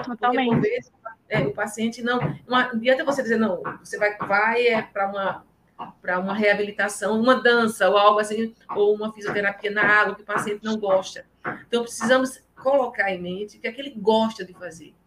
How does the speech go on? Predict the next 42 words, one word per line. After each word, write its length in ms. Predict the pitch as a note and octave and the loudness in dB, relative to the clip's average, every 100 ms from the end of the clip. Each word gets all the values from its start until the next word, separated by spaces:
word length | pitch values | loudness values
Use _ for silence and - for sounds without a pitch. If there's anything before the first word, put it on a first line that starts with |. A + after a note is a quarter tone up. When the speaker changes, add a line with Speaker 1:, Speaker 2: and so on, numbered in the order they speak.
| _ | _
Speaker 2:
o 40 | - | -6
que 60 | |
é 40 | A3+ | -4
que 80 | A3+ | -4
ele 160 | A3 | -6
gosta 360 | F3 G3+ G3+ A#3 | 2 4 6 4
Speaker 1:
Sim. 140 | A3+ | 2
Speaker 2:
de 60 | D4 | 0
comer, 180 | - E3+ | -6 -8
o 260 | - - | -12 -12
que 60 | - | -10
é 40 | |
que 100 | - | -4
ele 120 | - | -2
gosta, 220 | - - - | -2 -4 -4
pra 80 | |
poder 420 | A3+ A#3+ C4 - - _ _ - | -10 -2 -2 -2 -8 _ _ -6
haver 240 | B3+ C4+ | -2 0
um 20 | |
incentivo 640 | C#4+ - D#4+ D#4+ B3+ A#3+ A#3+ | 0 -2 -4 -4 -4 -4 0
também, 320 | C#4 A3 F#3+ | 2 2 0
né, 80 | G3 | -2
pra 160 | G#3 | -4
liberar 640 | G#3 A3 B3 G3 G3 G#3 - | -6 2 4 6 4 0 0
Speaker 1:
Sim. 260 | B3 C#4 - | 0 0 -4
Speaker 2:
dopamina 720 | F#3+ G#3 G#3 A#3 A3 A3 A#3+ | 0 0 0 -4 -2 0 0
e 80 | C#4 | -4
a 80 | E4 | -4
gente 180 | D4+ D4+ | -4 -4
conseguir 420 | C#4 C#4 A#3 A#3+ | -4 -6 -6 -4
o 60 | C4+ | -2
objetivo 500 | C4 D#4+ - A#3 - | -2 -2 -4 -8 -6
que 60 | |
a 40 | C4 | -6
gente 180 | A#3 | -6
quer, 240 | - A#3 F3 | -4 0 0
né, 120 | F3+ | -2
que 100 | G#3 | -8
é 20 | |
pra 180 | - F3+ | -6 -4
o 20 | |
paciente 580 | - F#3+ - F#3 F#3 | -4 -6 -6 -10 -10